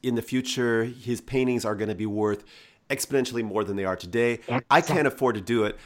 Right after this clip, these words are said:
Speaker 1: I can get a consortium of friends and, and, and,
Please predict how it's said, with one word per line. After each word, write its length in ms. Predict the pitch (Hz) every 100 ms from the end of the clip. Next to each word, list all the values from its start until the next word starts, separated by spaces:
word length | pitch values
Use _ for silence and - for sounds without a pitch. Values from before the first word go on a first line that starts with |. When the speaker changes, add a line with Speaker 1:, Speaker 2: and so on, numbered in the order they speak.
| - -
Speaker 1:
I 120 | 139
can 180 | 180 143
get 120 | 135
a 60 |
consortium 640 | - 113 - 131 127 120 101
of 80 |
friends 560 | - - 131 127 131 104
and, 280 | 95 95 95
and, 160 | 117 110
and, 260 | 131 135